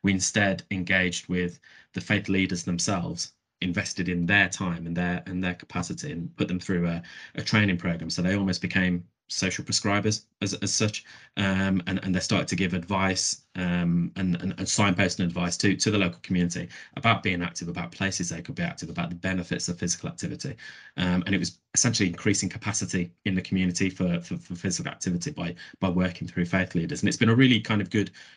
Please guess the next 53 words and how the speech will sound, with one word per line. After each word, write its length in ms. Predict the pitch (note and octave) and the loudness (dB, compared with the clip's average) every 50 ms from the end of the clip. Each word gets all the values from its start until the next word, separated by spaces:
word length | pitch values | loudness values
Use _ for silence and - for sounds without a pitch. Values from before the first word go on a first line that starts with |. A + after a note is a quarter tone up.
| _ | _
good 140 | - A2 G#2+ | 0 0 2
model 200 | G#2 G2+ F#2 F2+ - | 2 2 0 0 0
to 120 | - F#2 | 0 2
use. 280 | F#2+ G2 F#2+ E2+ - F#2+ | 2 2 2 2 0 0
You 60 | F2+ | -2
know, 140 | E2 D#2+ - | -2 -2 -2
the, 200 | F2+ G#2 F2 - - - - - - | -2 -4 -4 -6 -10 -18 -18 -8 -2
a 60 | F2+ | 0
lot 180 | G2 G2 - - | 0 0 0 -2
gets 200 | - F2 - - | -2 -4 -2 -2
talked 240 | - - G2 - - | -2 -2 -2 0 0
about 200 | - F#2 E2+ - | 0 0 2 2
social 300 | - - F#2+ F2 - - | 2 2 0 0 -2 -4
prescribing, 580 | - G2 - - F#2+ F2+ F2+ F2 F2+ E2+ E2+ - _ _ - | -6 -4 -2 0 0 0 0 0 -2 -4 -6 -10 _ _ -4
um, 480 | F#2+ F2+ F2 F2 F2+ F2+ F2 F2+ F2+ - | -2 0 2 2 2 2 2 0 0 0
as 100 | F#2+ G#2 | -2 -2
if 140 | F#2+ E2+ - | -2 0 0
it's 120 | F2 - | 0 2
something 280 | - G2 F2 - F#2 F2+ | 2 0 0 2 2 2
new. 180 | F2+ E2 E2+ - | 2 2 0 -4
It's 180 | - - - - | -4 -2 2 4
not 200 | A2+ A2+ A2+ - | 4 4 4 4
new. 140 | G2+ F#2+ - | 2 2 2
The 80 | - | -2
capacity 480 | - - - - B2 - - A2 - - | -6 -4 -2 -2 0 0 0 -2 -2 -2
is 80 | E3+ | -4
new 180 | F2 F2 A#2+ - - _ - - - _ - | -4 -6 -8 -12 -14 _ -20 -20 -20 _ -6
in, 120 | - F2+ | -4 -2
ter-, 160 | F2 - G2 | -2 -2 -2
in 160 | F2+ - F2+ F2 | -2 -2 -2 -2
terms 220 | - F#2+ F2+ F2 | 0 0 0 0
of 120 | F2+ E2+ | 0 0
in, 220 | F#2 F2+ F2 E2+ - | 0 0 0 0 0
in, 140 | - G2 F2+ | -2 -2 -2
in 160 | - F#2+ F#2 | 0 -2 -2
the 80 | E2+ E2+ | 0 0
system, 320 | - - G#2 - - E2 | 0 0 0 0 -2 -6
but 160 | D#2 - - | -6 -6 -6
the 60 | - - | -8 -4
concept 540 | - - A2 A2 - - - - - - | 0 0 2 2 2 0 -2 -2 -2 -4
is, 160 | - - - - | -4 -4 -4 -4
is 140 | - - F#2 | -4 -2 -2
as 100 | F2 F#2 | -2 -2
old 180 | F#2 - - | -2 -2 -2
as 100 | - E2+ | -2 -2
day, 280 | - - F#2 F2+ E2+ E2+ - - - - - | 0 0 0 0 0 -2 -6 -12 -18 -6 0
matching 280 | - G#2+ G#2 - F#2 E2+ | 0 2 2 2 0 -2
community 420 | - G2 G2 F#2+ F#2 F2 - F#2+ | 0 0 2 2 2 2 0 -2
opportunity 440 | F2+ - F2+ - - F#2 F2+ E2+ E2+ | -4 -4 -2 -2 0 0 0 0 -2
with 140 | E2+ E2+ - | -4 -4 -2
community 400 | - - F#2+ F#2 F2+ E2+ - F#2 | 0 0 2 2 2 2 2 2
need. 300 | F#2+ F#2+ F#2 F2 E2+ F2 | 2 2 2 2 0 0
And 120 | F#2 F#2 | -2 -4